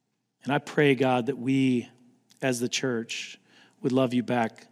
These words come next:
so much so that we would go and spread the good news of the gospel.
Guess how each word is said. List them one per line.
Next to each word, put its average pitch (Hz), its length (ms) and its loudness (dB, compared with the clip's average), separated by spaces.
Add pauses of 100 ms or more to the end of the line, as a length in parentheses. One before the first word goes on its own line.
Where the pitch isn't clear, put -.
(200)
so - 240 0
much 147 260 2
so 113 400 -4 (400)
that 139 80 0
we 139 120 4
would 127 180 0
go 127 480 4 (1080)
and 123 100 -4
spread 131 340 2
the 127 60 2
good 117 200 2
news 117 220 0
of 110 60 -4
the 101 80 -8
gospel. - 500 -10